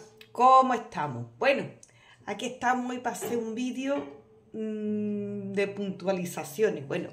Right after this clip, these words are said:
o de correcciones, <laughs> o como queráis llamarlo, pero bueno, yo lo primero que voy a decir es que, por favor, nadie se lo tome esto, eh, a pecho, a mal. Eh, quiero decir,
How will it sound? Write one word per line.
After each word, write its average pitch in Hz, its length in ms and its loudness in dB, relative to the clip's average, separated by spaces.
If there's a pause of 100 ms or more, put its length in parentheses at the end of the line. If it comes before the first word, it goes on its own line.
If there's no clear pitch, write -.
o 202 160 2
de 190 120 0
correcciones, 180 920 2
<laughs> - 540 -10
o 233 200 4
como 226 240 2
queráis 247 340 4
llamarlo, 196 520 -2
pero 185 180 0
bueno, 202 320 4 (540)
yo 277 120 4
lo 294 140 6
primero 254 380 -2
que 240 80 2
voy 214 240 0
a 208 40 2
decir 208 400 -6
es 285 180 2 (360)
que, 208 180 2
por 196 380 -4
favor, 190 400 0
nadie 240 420 -2
se 269 200 -10
lo 190 140 -2
tome 214 340 -2
esto, 233 440 -4 (440)
eh, 190 440 0
a 196 120 -2
pecho, - 420 -6
a 151 80 -8
mal. 226 260 -8 (480)
Eh, 208 540 8
quiero 208 220 4
decir, 226 420 -2